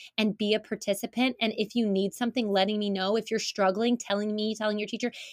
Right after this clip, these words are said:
Instead of teaching them tools to equip themselves with how to still function with their emotions, I feel as though a lot, at least for me, I'm seeing me,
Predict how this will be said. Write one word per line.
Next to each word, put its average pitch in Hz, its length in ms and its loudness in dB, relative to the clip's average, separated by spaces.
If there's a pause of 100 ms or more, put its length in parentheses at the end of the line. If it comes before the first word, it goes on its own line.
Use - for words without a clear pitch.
Instead 277 400 6
of 320 160 6
teaching 269 420 2
them 247 160 4
tools 220 280 -4
to 208 180 -2
equip 208 340 -2
themselves 233 480 -2
with 208 120 -8
how 208 140 -2
to 208 80 -2
still 202 200 -4
function 190 480 -6
with 240 140 -4
their 262 120 -2
emotions, 262 540 -2 (440)
I 262 120 6
feel 330 400 6
as 214 140 -2
though 208 360 6
a 208 80 4
lot, 202 580 2
at - 140 -2
least 240 240 0 (220)
for 240 100 0
me, 240 400 2 (460)
I'm 254 220 6
seeing 269 680 2
me, 226 460 0